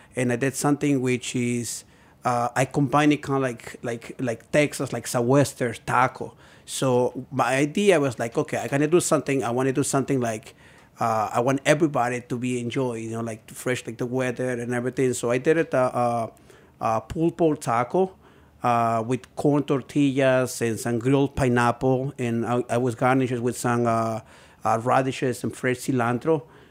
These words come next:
with some smoked paprika vinaigrette. It was really good, and I'm so happy that everybody, everybody loves it.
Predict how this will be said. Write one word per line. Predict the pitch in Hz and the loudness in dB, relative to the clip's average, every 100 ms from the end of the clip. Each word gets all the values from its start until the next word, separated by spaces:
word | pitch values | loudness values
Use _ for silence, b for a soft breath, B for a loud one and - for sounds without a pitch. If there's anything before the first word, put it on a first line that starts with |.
| b | b
with | 127 | -2
some | - 120 123 | 0 0 0
smoked | - 139 - | 0 0 0
paprika | 123 - 123 117 | -4 -2 -4 -2
vinaigrette. | 120 117 139 151 | -4 -2 0 0
It | |
was | 160 143 | 0 -2
really | 247 226 | 0 4
good, | 220 160 | 4 4
and | 131 | 2
I'm | 131 | 0
so | - 170 | 2 -2
happy | - 165 156 131 | 0 -2 -2 -2
that | 123 | -2
everybody, | 131 135 127 123 117 110 - | -2 0 0 0 -2 -4 -4
everybody | 127 123 117 113 | -2 -2 -4 -4
loves | 117 110 | -6 -10
it. | - | -12